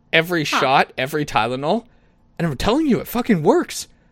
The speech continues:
Speaker 1: Like, I can actually just easily swallow pills now, and shots are actually way easier, and I'm doing the pour down the throat, and, like, I'm like, "That's so weird that I can squeeze my thumb, and my
Speaker 2: The
Speaker 1: gag
Speaker 2: other
Speaker 1: doesn't
Speaker 2: one
Speaker 1: work."
Speaker 2: that I've,
Speaker 1: <laughs>
Speaker 2: the other things that I've heard or have experienced have,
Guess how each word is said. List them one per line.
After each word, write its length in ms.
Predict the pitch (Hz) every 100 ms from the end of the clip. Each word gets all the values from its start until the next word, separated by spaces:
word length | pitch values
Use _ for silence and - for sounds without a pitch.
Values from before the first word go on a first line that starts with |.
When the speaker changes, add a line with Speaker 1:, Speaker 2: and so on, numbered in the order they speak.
| _
Speaker 1:
Like, 220 | - 185 -
I 120 | 175
can 160 | 220 202
actually 380 | 208 - 190
just 260 | 175 196 -
easily 380 | 143 175 175 185
swallow 340 | - 170 175 175
pills 300 | 190 202 196
now, 260 | 131 147 165
and 120 | 147
shots 360 | - 135 -
are 220 | 165 160 147
actually 320 | 139 - 139
way 160 | 143
easier, 500 | 156 175 208 175 123 135
and 100 | 143
I'm 140 | 135 127
doing 220 | 147 156
the 40 |
pour 220 | - 156
down 180 | 147 143
the 80 | 139
throat, 360 | - 190 160 -
and, 200 | 135 135
like, 280 | 131 127 - - _ _ _ -
I'm 60 | 180
like, 240 | 180 -
"That's 260 | 220 185 -
so 300 | - 202 208
weird 360 | 208 202 180
that 120 | -
I 80 | 160
can 160 | 156 151
squeeze 300 | - 196 165
my 160 | 170
thumb, 380 | 160 165 139 139 - - _ -
and 360 | 160 143 135 - -
my 160 | 151 156
Speaker 2:
The 80 | 214
Speaker 1:
gag 200 | 175 -
Speaker 2:
other 60 |
Speaker 1:
doesn't 280 | 139 131 123
Speaker 2:
one 160 | 127 120
Speaker 1:
work." 80 | 240
Speaker 2:
that 80 | 247
I've, 320 | 247 - 160 _ _ _ _ 220
Speaker 1:
<laughs> 0 |
Speaker 2:
the 220 | 208 226
other 320 | 226 254 262
things 420 | - 254 240 240
that 100 | 240
I've 200 | 240 214
heard 360 | - 226 220 220
or 360 | - 190 185
have 240 | 180 214 185
experienced 640 | - - 185 180 185 -
have, 140 | 185